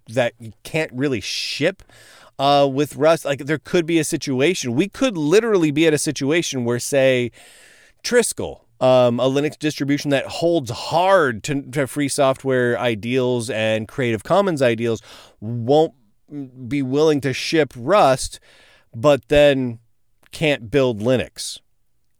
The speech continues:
upon which it is based, which means it wouldn't be able to compile new patches for itself,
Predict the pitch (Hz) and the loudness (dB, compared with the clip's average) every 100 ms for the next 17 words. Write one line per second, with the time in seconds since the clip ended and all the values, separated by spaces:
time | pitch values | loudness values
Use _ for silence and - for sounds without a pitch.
0 | _ _ - 123 - 139 131 120 120 - | _ _ -2 -2 2 2 2 0 0 0
1 | 123 - - 110 101 104 71 - - - | -2 -2 -6 -6 -2 -2 -2 -12 -18 -20
2 | _ _ _ _ _ _ _ _ _ _ | _ _ _ _ _ _ _ _ _ _
3 | _ _ _ _ _ - 120 143 131 127 | _ _ _ _ _ -8 -4 -2 -2 0
4 | 131 135 117 123 123 117 117 123 - 131 | 0 0 0 0 0 -2 -4 -6 -2 2
5 | 123 113 107 107 110 - 120 113 107 90 | 4 4 2 -2 -4 -2 -2 -2 -6 -8
6 | 90 - 120 107 95 - 139 92 - - | -10 -6 0 0 -2 -2 0 0 -4 -20